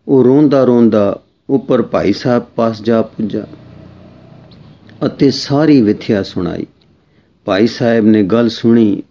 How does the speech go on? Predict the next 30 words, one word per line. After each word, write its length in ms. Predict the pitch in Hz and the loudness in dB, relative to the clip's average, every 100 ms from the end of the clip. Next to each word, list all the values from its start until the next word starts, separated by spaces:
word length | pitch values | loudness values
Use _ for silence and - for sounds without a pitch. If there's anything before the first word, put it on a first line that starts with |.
| - | -6
ਤੇ 100 | 107 | -6
ਫਰਮਾਇਆ 680 | - 104 101 101 110 104 90 _ _ _ - | -2 0 0 0 0 -2 -8 _ _ _ -2
ਕਿ 80 | |
ਲਖਬੀਰ 560 | 139 127 123 113 139 170 | 0 0 -2 0 2 2
ਸਿੰਘ 300 | - - 135 | 0 2 4
ਨੂੰ 200 | 127 127 131 | 4 2 0
ਇਤਨੀ 340 | 151 175 156 | 0 2 2
ਸਖਤੀ 480 | - 135 - - 120 | 2 -6 -6 -2 2
ਨਹੀਂ 240 | 107 123 | 4 2
ਕਰਨੀ 380 | 110 107 98 92 | 2 0 0 -2
ਚਾਹੀਦੀ 420 | - 85 85 76 | -4 -4 -4 -6
ਸੀ। 200 | 82 - - - - - - - - - - - - - - - - | -12 -16 -18 -20 -20 -20 -20 -20 -20 -20 -20 -20 -20 -20 -20 -16 -6
ਭਾਈ 240 | 95 107 | 0 0
ਸਾਹਿਬ 400 | 113 123 110 107 | 0 -2 0 2
ਨੇ 300 | 104 101 98 - - _ - | 0 0 -4 -10 -20 _ -4
ਉਸ 200 | 151 - | -4 0
ਨੂੰ 160 | 135 113 | 2 2
ਹੌਸਲਾ 540 | 110 107 - 135 127 | 2 -2 0 0 2
ਦਿੱਤਾ 560 | 107 104 - 92 90 - _ _ - | 0 -2 -4 -8 -10 -16 _ _ -8
ਅਤੇ 220 | - 143 | -2 -2
ਕਿਹਾ 340 | 120 143 147 135 | 0 0 2 0
ਕਿ 180 | - 107 | 0 -2
ਤਨਖਾਹ 640 | - 107 101 120 120 110 | 0 -2 0 -2 0 -2
ਅਸੀਂ 240 | 110 143 | 0 0
ਦਿੰਦੇ 400 | 127 135 135 135 120 | 2 2 2 2 -2
ਹਾਂ, 260 | 127 127 113 _ _ - | -4 -8 -10 _ _ -12
ਰੋ 400 | 117 113 131 117 | -2 0 4 4
ਨਾ, 280 | 104 101 87 _ _ _ _ _ _ - | 2 0 -6 _ _ _ _ _ _ -4
ਹੌਸਲਾ 460 | 117 117 127 120 | -2 0 0 0
ਕਰ, 300 | 98 95 95 | 0 -4 -6